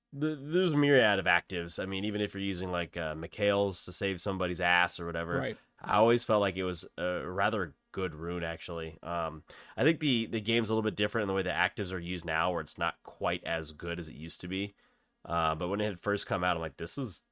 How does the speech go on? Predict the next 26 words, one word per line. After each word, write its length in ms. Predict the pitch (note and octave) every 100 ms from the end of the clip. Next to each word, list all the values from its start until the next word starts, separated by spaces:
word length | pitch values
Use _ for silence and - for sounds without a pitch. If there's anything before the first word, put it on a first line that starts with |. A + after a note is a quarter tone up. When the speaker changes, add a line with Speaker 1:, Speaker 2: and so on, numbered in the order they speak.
| _
Speaker 1:
fucking 300 | - G#2 D#2 D2
stupid." 440 | - F#2 - E2
You 80 | D#2+
get 80 | E2
Hourglass 540 | E2 G2 A2 A2 A#2 - -
<laughs> 160 | - D#3
on 80 |
a 60 | C3+
good 260 | B2+ D3+ -
cooldown. 560 | C3 A2+ G#2+ G#2+ G#2 - - - _ -
You 120 | G2
could 120 | G2+
have 340 | F2+ E2+ E2 D2 D#2
your, 420 | F2+ F2 E2 D#2 E2+
obviously, 280 | F#2 F2+ F2+
like 60 |
I 20 | D#2+
said, 160 | F2
your 120 | D#2+ D#2
redemption. 680 | D#2+ A#2 A#2 - A2 G#2
You 80 | F#2
could 140 | E2 D#2
have 380 | D#2+ D#2+ D2+
your, 400 | D#2+ D#2+ D2+ D2 - _ _ _ _ -
uh, 120 | D2+
Speaker 2:
Predator. 480 | G2+ D3 D3 C3+ C3